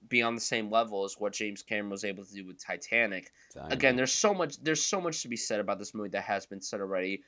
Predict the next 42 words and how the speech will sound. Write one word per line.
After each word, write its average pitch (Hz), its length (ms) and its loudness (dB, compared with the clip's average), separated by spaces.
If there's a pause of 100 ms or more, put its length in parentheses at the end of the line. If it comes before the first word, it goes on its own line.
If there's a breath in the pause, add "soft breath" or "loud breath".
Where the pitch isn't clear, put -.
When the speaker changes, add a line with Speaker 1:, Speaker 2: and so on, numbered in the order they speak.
(180 loud breath)
Speaker 1:
I've 156 140 -2
talked 160 260 0
about 131 200 4
this 117 180 -6
movie 117 280 -2
on 107 140 -2
the 101 80 -6
podcast 107 560 -2
to 110 80 -14 (120)
death 104 360 0
so - 540 -2
many 139 300 0
times 120 500 -2
Speaker 2:
<laughs> 143 80 0
Speaker 1:
lately. 165 420 -2 (380 soft breath)
I 135 80 4
mean, 131 220 2
it's 139 240 -2
insane. 117 800 -4 (120)
Speaker 2:
Yeah. 65 240 -10 (320)
Speaker 1:
And 127 420 8
I'll 110 160 8
probably 117 400 4
talk 113 240 0
about 113 260 6
it 80 60 0
again 107 640 2
down 95 240 4
the 95 80 -6
road 101 340 0
when 110 100 -2
I 98 120 0
do 104 240 -4
a 95 40 -10
Speaker 2:
<laughs> - 80 -8
Speaker 1:
DiCaprio 107 640 2
episode, 117 380 -4
so - 140 -8
stay - 320 -2
tuned 107 340 -6
for 104 120 -8
that. 104 300 0